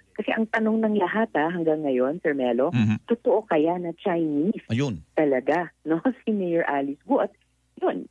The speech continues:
Speaker 1: yun, yun talaga, importanteng itanong niyan
Speaker 2: Mhm.
Speaker 1: dahil si Mayor Alice, na napag-alaman nung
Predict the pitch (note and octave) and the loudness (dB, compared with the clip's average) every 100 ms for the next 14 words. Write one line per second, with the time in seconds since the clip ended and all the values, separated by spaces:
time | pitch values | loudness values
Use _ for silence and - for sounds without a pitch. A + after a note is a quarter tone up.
0 | - - E3 B3+ - D3 F#3 C4 G#2+ D#3 | -8 -2 0 0 0 0 0 -2 -4 -2
1 | G3+ D3 E3 E3 - C#3+ D#3+ A#3 G#3+ F#3+ | -2 -2 -4 -6 -4 -4 -2 -4 -4 -4
2 | F#3 F#3 G3+ G3 B2 A#2+ A#2+ - - - | -4 -4 -2 0 0 0 0 0 -2 -4
3 | G#3 G#3+ G3 - D4 D#4+ G#3 A3 - _ | -2 0 0 2 2 2 2 0 -4 _
4 | _ _ _ F3+ E3 D#3+ D#3 E3+ F3 F#3 | _ _ _ -2 0 2 0 -2 0 0
5 | F#3 F#3+ F#3+ F#3+ | 0 0 -2 -2